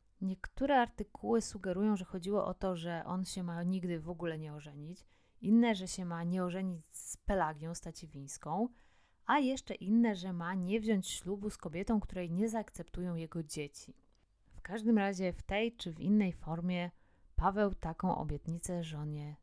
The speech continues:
złożył. W tamtym momencie nikt nie rozumiał, co się stało.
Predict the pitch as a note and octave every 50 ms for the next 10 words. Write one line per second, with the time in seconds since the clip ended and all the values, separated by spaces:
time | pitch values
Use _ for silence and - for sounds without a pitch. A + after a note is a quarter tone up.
0 | - - E3+ D#3 D#3 D#3 D3+ C#3+ C3 C#3 C3+ C3+ C#3+ - - - - _ _ _
1 | - - - - C4 D#4 E4+ F#4+ F4 D#4 C4 A#3+ G#3+ G#3+ A3+ A3+ - - A#3 G#3+
2 | G3+ G3+ G3 - - - - - G3+ G3 G3 F#3 F3+ E3+ E3 F3+ F#3 F3 E3+ E3
3 | - D#3+ D3 D#3 D#3 - - - - C3+ - - - -